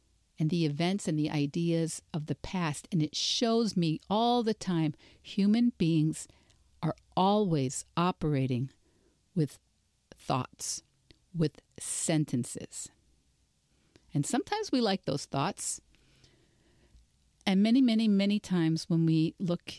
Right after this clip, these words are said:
at history, we don't. We don't in our time like those thoughts. But we are always, as humans, behaving in a way that makes sense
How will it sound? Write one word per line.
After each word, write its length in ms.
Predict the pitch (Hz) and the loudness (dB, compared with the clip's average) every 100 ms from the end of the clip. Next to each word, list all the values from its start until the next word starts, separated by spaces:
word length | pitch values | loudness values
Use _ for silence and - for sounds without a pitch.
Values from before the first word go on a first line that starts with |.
| - - | -14 -8
at 160 | 151 | -8
history, 440 | - 160 - - 190 | -4 -6 -4 -4 -2
we 180 | 190 196 | 0 -2
don't. 300 | 190 135 - _ | -2 -4 -6 _
We 80 | 160 | -4
don't 320 | 139 180 156 - | -2 -2 -2 -4
in 120 | - 151 | -2 0
our 140 | 147 | -2
time 540 | - - 147 131 131 139 _ _ _ _ _ _ _ _ _ - | -6 -6 -2 0 -2 -6 _ _ _ _ _ _ _ _ _ -6
like 240 | 147 139 | -4 -4
those 260 | - 143 - | -4 -4 -6
thoughts. 500 | - 139 - - - - _ _ _ _ _ _ _ _ _ _ _ _ _ _ _ | -10 -12 -12 -14 -14 -16 _ _ _ _ _ _ _ _ _ _ _ _ _ _ _
But 160 | - | -4
we 220 | 202 160 | -2 0
are 160 | 139 143 _ | 0 -2 _
always, 600 | 185 196 208 208 208 202 | 0 2 2 2 2 0
as 320 | - 185 - | -2 -4 -2
humans, 360 | 165 151 147 143 | 0 2 2 0
behaving 600 | - 151 165 165 175 175 | -2 -4 0 0 2 2
in 80 | 180 | 2
a 80 | 170 | 0
way 460 | 160 135 131 131 _ _ _ _ _ | 0 0 0 -2 _ _ _ _ _
that 180 | - - | -6 -4
makes 280 | 190 185 - | -2 -4 -6
sense 560 | - 196 - - - | -4 -2 -2 -6 -10